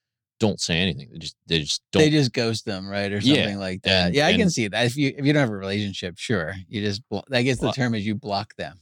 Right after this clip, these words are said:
Speaker 2: right?
Speaker 1: I, I, uh, well, I don't approve of ghosting at all. I would just say that relative to ghosting, breaking up with someone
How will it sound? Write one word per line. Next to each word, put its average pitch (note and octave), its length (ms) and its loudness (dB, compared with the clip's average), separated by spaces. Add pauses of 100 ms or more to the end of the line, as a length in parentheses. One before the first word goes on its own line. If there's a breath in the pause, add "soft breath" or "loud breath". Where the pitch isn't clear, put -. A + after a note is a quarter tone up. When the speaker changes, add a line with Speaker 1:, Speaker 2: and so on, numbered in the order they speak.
Speaker 2:
right? C3+ 500 0 (100)
Speaker 1:
I, C3+ 180 2
I, - 20 4
uh, C3 440 6 (1040)
well, A2+ 100 6
I C3 100 2
don't D#3+ 180 2
approve B2 320 2
of E2+ 120 -4
ghosting G2 440 0
at D#2 80 -10
all. E2+ 320 6
I D2 80 2
would F2+ 100 0
just E2 220 -4
say E2+ 240 2
that D#2+ 180 0
relative G2+ 640 2
to F2 120 -6
ghosting, D#2 680 0 (160)
breaking F2 340 0
up - 120 -4
with D#2+ 80 -10
someone D2+ 400 -4